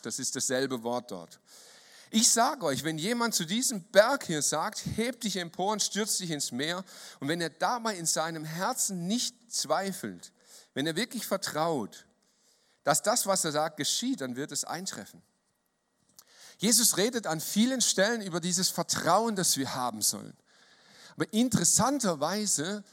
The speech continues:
fordert er das von seinen Jüngern nicht aus dem Nichts heraus. Jesus begegnet seinen Jüngern nicht in der Erstbegegnung und sagt, "Hey,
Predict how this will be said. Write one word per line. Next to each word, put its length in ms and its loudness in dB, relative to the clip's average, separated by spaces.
fordert 840 0
er 180 0
das 220 2
von 180 -2
seinen 340 0
Jüngern 440 -6
nicht 360 -2
aus 220 -2
dem 180 -4
Nichts 340 -2
heraus. 580 -8
Jesus 380 4
begegnet 520 2
seinen 360 4
Jüngern 640 -2
nicht 320 2
in 160 -4
der 160 -4
Erstbegegnung 1000 0
und 140 -6
sagt, 280 0
"Hey, 180 -6